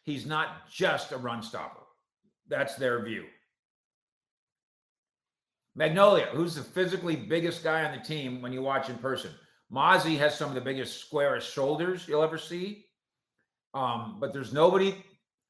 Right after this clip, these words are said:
<clears throat> uh, there's nobody quite like Tyron Smith, who is built like a male gymnast,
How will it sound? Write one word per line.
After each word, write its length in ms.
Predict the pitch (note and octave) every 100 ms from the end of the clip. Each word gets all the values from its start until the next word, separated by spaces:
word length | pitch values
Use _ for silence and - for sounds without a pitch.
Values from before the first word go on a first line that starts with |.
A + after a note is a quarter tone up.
| _ _ -
<clears throat> 640 | - G#3+ - - _ _ -
uh, 320 | G#2 F#2+ E2 - - _ _ _ _ _ _ _ _ -
there's 200 | B2 A#2+
nobody 380 | D#3+ A3+ B3+ A3
quite 360 | D#3+ F3 E3+ D3+
like 240 | D3 D3 - - _ _ -
Tyron 360 | C3+ C#3 D3 -
Smith, 360 | C3+ A#2 - - _ _ _ _ _ _ _ _ _ _ _ _ _ _ _ _ _ _ -
who 300 | D3 C#3 C3
is 160 | C3 G2+
built 500 | F2+ F#3+ - - A#2
like 320 | A2 D3 C3+
a 300 | B2 - - -
male 480 | A#2 B2+ E3+ G3+ F3
gymnast, 680 | F3+ A3 B2 A2+ - -